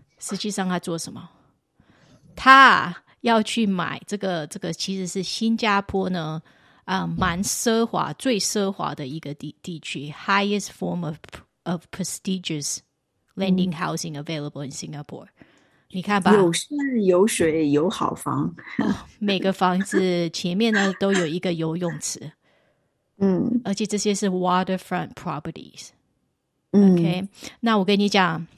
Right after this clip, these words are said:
Speaker 1: 我跟你讲，他不仅仅是要买这个地方的房子呢，
Speaker 2: 嗯。
Speaker 1: 他还要用 three-，
Speaker 2: Trust。
Speaker 1: 三年的 trust 来买。你知道这个有什么好处吗？
Speaker 2: 减税。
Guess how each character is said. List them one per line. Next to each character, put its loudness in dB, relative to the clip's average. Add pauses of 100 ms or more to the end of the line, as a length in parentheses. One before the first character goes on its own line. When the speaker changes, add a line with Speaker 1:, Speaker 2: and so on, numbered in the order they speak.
Speaker 1:
我 -8
跟 -2
你 0
讲， -2
他 -4
不 -4
仅 -4
仅 -4
是 -6
要 0
买 -8
这 -12
个 -12 (920)
地 -8
方 -2
的 -4
房 -8
子 -10
呢， -10 (520)
Speaker 2:
嗯。 6
Speaker 1:
他 8
还 2
要 4
用 -2 (640)
three-， 2
Speaker 2:
Trust。 -8 (240)
Speaker 1:
三 2
年 -2
的 -8
trust -6 (1300)
来 -2
买。 -2
你 -6
知 -2
道 6
这 -4
个 4
有 2
什 -4
么 -4
好 -4
处 -6
吗？ -8 (1120)
Speaker 2:
减 2
税。 2